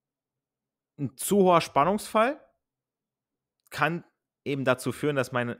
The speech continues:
Überstromschutzorgan davon gar nichts mitbekommt. Deswegen soll unser Überstromschutzorgan, unser L-S-Schalter, möglichst schnell abschalten. Und dafür muss der Wert für Z-Schleife gering sein,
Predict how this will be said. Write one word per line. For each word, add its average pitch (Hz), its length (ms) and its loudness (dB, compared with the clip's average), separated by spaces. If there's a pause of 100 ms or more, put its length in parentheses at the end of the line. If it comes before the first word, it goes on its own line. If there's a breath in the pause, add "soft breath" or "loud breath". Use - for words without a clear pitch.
(160)
Überstromschutzorgan 135 920 -4
davon 117 220 -6
gar 107 120 -2
nichts 117 160 -10
mitbekommt. - 560 -16 (1800 soft breath)
Deswegen 135 680 -4 (260)
soll 123 260 -4
unser 160 320 -2
Überstromschutzorgan, 156 800 -4
unser 107 220 -4
L-S-Schalter, 120 600 -2
möglichst 120 420 -4
schnell 135 280 -4
abschalten. - 1300 -4 (640)
Und - 160 -10
dafür 165 400 0
muss 123 240 -6
der 80 260 -10
Wert 107 480 -4 (160)
für - 320 -8
Z-Schleife 110 1040 -4
gering 214 480 2
sein, 90 600 -4